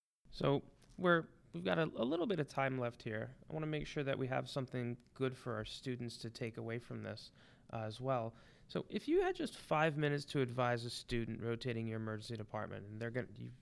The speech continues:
you've asked them to go see a patient with a hand injury, what would you want them to know before they go in to see the patient? And what would you want them to come back with, aside from what we spoke about in the beginning, the important elements of the H P I? What procedures or what, um,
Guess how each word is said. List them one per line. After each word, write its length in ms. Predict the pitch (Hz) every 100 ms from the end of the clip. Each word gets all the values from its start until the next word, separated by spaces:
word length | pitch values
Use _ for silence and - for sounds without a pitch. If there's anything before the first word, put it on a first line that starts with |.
| 95
you've 160 | 117
asked 220 | 123 120 -
them 120 | 123
to 80 | 117
go 140 | 117
see 200 | - 117
a 40 |
patient 400 | 110 113 110 110
with 100 | 110
a 60 | 107
hand 240 | 110 107
injury, 380 | 104 98 101 104 - - - - -
what 300 | 202 311 359
would 180 | 233 214
you 120 | 190
want 200 | 170 160
them 120 | 165 151
to 80 |
know 180 | 147 139
before 680 | 135 127 - 135 143 160 175 - - - -
they 80 | 185
go 200 | 175 180
in 100 | 180
to 60 | 180
see 200 | - 180
the 80 | 170
patient? 480 | 185 175 190 190 - - -
And 340 | 135 131 135
what 140 | 151 277
would 180 | 254 208
you 300 | 185 170 165 -
want 280 | 147 151 -
them 440 | 147 139 135 131 -
to 240 | - 127 127 - - - -
come 220 | 151 135
back 280 | 135 - 117
with, 280 | 98 - -
aside 320 | - 170 175
from 220 | 190 170 - - -
what 220 | 151 117
we 360 | 139 139 131 123 -
spoke 320 | - 135 131
about 180 | 131 120
in 60 |
the 60 | 120
beginning, 360 | 117 117 107
the 120 | 107 107
important 500 | 110 - 107 110 -
elements 320 | 110 113 107
of 80 | 113
the 100 | 110
H 160 | 104
P 120 | - 110
I? 160 | 107
What 240 | - 165 -
procedures 560 | 143 - 180 170 165
or 80 | 139
what, 240 | 131 131 123
um, 400 | 113 107 110